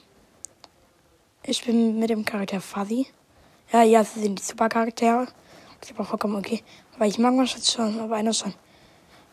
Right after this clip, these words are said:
Nein, es wurde keine besiegt. Also wir haben einen sehr vorsichtigen.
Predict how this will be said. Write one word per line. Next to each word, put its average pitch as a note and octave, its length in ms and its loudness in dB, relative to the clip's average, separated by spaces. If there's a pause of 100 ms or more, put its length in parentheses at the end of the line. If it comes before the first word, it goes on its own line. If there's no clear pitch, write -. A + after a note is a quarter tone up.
(140)
Nein, B3+ 300 6
es A3+ 140 -4
wurde G#3+ 160 4
keine A#3 180 4
besiegt. B3+ 300 4
Also A3 200 0
wir A3+ 120 2
haben A3 100 2
einen G#3+ 240 2
sehr A3 180 4
vorsichtigen. G3+ 1400 2